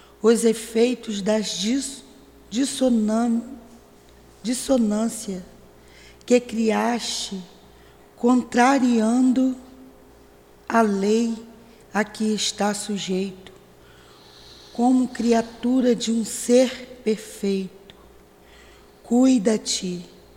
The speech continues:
enquanto seja tempo,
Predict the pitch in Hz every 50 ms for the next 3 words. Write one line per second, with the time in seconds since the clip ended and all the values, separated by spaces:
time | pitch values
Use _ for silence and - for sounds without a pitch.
0 | - - - - - - _ - - - - - - - - - - - 220 226
1 | 233 226 - - 240 262 294 294 294 - 269 247 - - - 240 240 226 196 220
2 | 202 214 - - 180 175 175 180 180 175